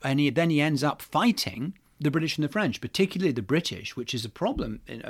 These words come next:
in a sense for him, because off and on for the last years,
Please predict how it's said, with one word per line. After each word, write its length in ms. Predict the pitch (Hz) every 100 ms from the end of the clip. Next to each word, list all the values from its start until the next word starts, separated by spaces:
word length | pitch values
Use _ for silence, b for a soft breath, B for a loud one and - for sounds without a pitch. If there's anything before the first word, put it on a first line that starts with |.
| -
in 120 | 120
a 60 | 107
sense 360 | - 202 202
for 100 | -
him, 340 | 95 92 - - B B B B
because 560 | 151 170 160 160 - - -
off 200 | 175 190
and 120 | 160 170
on 440 | 277 - 95 135 b b b -
for 160 | 151
the 100 | 135
last 600 | 131 123 110 - - - -
years, 580 | 113 95 90 139 -